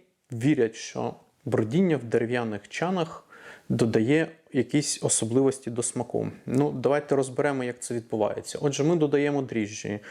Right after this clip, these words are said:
Спочатку вони починають розмножуватись деякий час, а потім починається активна фаза перетворення на алкоголь. Зазвичай ферментація триває сорок вісім-п'ятдесят годин.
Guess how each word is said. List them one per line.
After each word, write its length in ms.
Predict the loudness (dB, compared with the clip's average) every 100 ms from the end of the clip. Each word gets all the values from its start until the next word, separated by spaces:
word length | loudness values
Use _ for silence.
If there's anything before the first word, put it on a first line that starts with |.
| -18 -14
Спочатку 580 | -4 0 0 0 0
вони 140 | 2 2
починають 580 | -2 -4 0 0 0 -2
розмножуватись 760 | -4 -2 0 2 0 0 -2
деякий 480 | 0 0 0 -4 -8
час, 380 | -4 -4 -4 -6
а 40 |
потім 500 | -2 0 2 2 0 -4 _ -20 -20 -8
починається 640 | -4 -2 2 2 0 0 -2
активна 380 | 0 0 0 0
фаза 380 | 0 0 -2
перетворення 680 | -2 0 0 0 0 0 0
на 100 | -2
алкоголь. 440 | -2 -2 -4 -4 -6 -10 _ -18 -14 -12 -4
Зазвичай 640 | 0 2 2 2 2 2 0 -6 _ -6
ферментація 760 | -2 -2 0 -2 -2 -2 -2
триває 560 | 0 0 2 2 0 -2
сорок 440 | -6 -4 -4 -2
вісім-п'ятдесят 960 | -2 0 -2 -2 -2 -2 0 2 0 0
годин. 420 | -4 0 0 -2